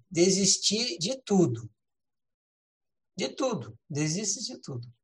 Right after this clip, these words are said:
Mas você nunca, jamais deve desistir de si mesmo.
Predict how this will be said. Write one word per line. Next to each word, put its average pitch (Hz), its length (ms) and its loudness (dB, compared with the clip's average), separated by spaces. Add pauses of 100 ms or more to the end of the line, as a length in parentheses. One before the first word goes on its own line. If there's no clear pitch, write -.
(1080)
Mas 170 300 10
você 196 380 8
nunca, 233 720 8
jamais 185 1040 4 (280)
deve 175 360 6
desistir 180 840 2
de 175 180 -4
si 202 200 0
mesmo. 139 400 -2